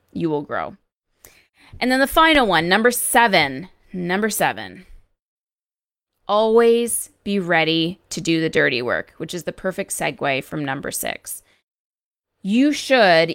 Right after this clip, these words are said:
even if there is reception at your business, learn every single aspect of the job.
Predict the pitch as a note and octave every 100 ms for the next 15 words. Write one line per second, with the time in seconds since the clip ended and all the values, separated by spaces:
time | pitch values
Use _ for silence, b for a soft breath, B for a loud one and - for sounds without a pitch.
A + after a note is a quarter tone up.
0 | - B3 C4 C#4 C4 A#3 G#3 G#3 G3 G3+
1 | F#3+ G3 F3+ - F#3 F3+ F3 - F3+ G3+
2 | B3 - - F3 F#3 E3+ E3+ D#3+ E3+ D#3+
3 | E3+ - - _ - F3+ F#3+ G#3+ G#3+ G#3+
4 | G#3 - - F3+ E3+ F3+ F3+ - E3+ E3
5 | E3 D#3+ - D#3 - D#3+ D3+ - - D3+
6 | D3+ D3+ D#3+ C#3+ C3 A#2+